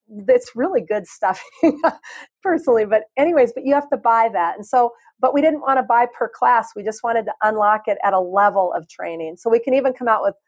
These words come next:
platinum level training if we wanted to and have a whole nother series of training. So, 'cause we think of training in littler snippets than, you know, really in, you know,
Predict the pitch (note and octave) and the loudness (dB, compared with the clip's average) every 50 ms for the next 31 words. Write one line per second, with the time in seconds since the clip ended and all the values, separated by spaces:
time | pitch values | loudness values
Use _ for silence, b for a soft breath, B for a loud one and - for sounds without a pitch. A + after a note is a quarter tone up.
0 | _ _ _ _ - C4 C#4 C4+ - - F#3+ F#3 F3+ F3+ F3 E3 E3+ E3+ F3 - | _ _ _ _ 2 2 2 2 0 -4 -6 -4 -4 -4 -4 -4 -4 -8 -8 -10
1 | - F#3 F3+ F3+ F3+ F3 F3 E3+ E3 - G3 G3 F#3 F#3 F#3+ F#3+ F#3 F#3 F#3 - | -10 -8 -6 -6 -6 -6 -6 -8 -10 -12 -12 -8 -4 -2 -2 -2 -2 -4 -6 -8
2 | - F3+ F3 F3 F3 F3 F3 F#3 F3+ - A3 G#3+ A3+ B3+ C4 B3+ A#3+ A#3+ - G3 | -10 -8 -8 -6 -6 -6 -8 -6 -4 -4 -2 0 2 2 2 2 0 -2 -4 -8
3 | F#3 F3+ F3+ E3+ F3+ F3 F3 - - F3+ F3+ F3 E3 D#3+ D#3+ b b b b b | -8 -6 -6 -8 -8 -12 -12 -14 -12 -12 -10 -10 -12 -14 -16 b b b b b
4 | b b b - - - B3+ A#3+ A#3 - - - - C4 A#3 A#3+ C4 A#3+ - - | b b b -6 0 2 4 4 4 2 -2 -4 -2 -2 0 0 -2 -2 0 0
5 | D4+ D#4+ D4 D#4+ C4+ - - - - A3+ A#3 A#3+ A#3 A3 F#3+ F#3 F#3+ G3+ A3 A3 | 0 2 2 0 -2 -2 -4 -6 -2 0 2 2 2 2 0 -2 0 0 0 0
6 | G#3+ G3+ G3 - - - A3 G#3+ G#3+ - - E3+ - - - - F#3+ F3+ F3+ F3+ | 0 -2 -4 -8 -8 -4 -4 -4 -2 -2 -4 -6 -6 -8 -4 -2 -2 -2 -2 -6
7 | - - G#3+ F#3 F3 E3+ E3+ E3+ E3+ F3 G#3+ A3+ A3 G#3+ G3+ G3 F#3 F#3 G3 G3 | -8 -8 -6 -4 -2 0 0 0 0 2 2 4 4 4 2 0 -2 -2 -4 -4
8 | F#3+ G#3 _ - G3+ F3+ E3+ E3 E3 D#3+ - | -6 -6 _ -8 -6 -4 -4 -4 -4 -6 -10